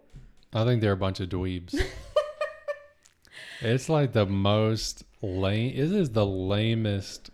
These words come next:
Speaker 1: faction that I've ever seen in W W E.
Speaker 2: I want to like it. I re-, but I think what's not, what I'm not liking is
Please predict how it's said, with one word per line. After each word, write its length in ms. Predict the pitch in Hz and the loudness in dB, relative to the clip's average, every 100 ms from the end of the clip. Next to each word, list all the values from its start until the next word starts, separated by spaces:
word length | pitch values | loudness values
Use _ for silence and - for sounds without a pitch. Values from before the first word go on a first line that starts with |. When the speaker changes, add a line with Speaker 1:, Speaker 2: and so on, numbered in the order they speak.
| - | -8
Speaker 1:
faction 760 | - 95 101 - 101 90 90 90 | -4 -4 -6 -6 -4 -4 -6 -4
that 140 | 107 | -2
I've 340 | 98 98 98 - | -2 -2 -6 -4
ever 340 | 110 104 98 | -2 -2 -4
seen 340 | 92 - 95 92 | -6 -6 -4 -4
in 80 | 87 | -6
W 220 | 92 95 | -6 -6
W 280 | 95 104 - | -8 -8 -10
E. 180 | 107 104 | -12 -8
Speaker 2:
I 440 | 262 285 311 339 - - | -6 -6 -6 -8 -10 -12
want 500 | 226 220 220 220 - | -8 -6 -6 -8 -8
to 80 | 202 | -8
like 320 | 175 143 - | -6 -8 -10
it. 300 | 117 - - _ _ _ _ _ - | -14 -16 -20 _ _ _ _ _ -12
I 80 | 202 | -4
re-, 220 | 208 226 - | -4 -4 -4
but 120 | 226 220 | 0 0
I 80 | 208 | 0
think 520 | - 269 285 277 _ _ _ _ _ _ _ | -2 -4 -4 -12 _ _ _ _ _ _ _
what's 360 | 214 214 - - | 0 0 0 -6
not, 260 | 202 196 208 | -2 -2 0
what 140 | 208 | 2
I'm 180 | 190 185 | 2 2
not 240 | 180 - | 0 0
liking 440 | - 262 269 247 220 | 0 0 -2 -2 -2
is 280 | 202 202 | -2 -6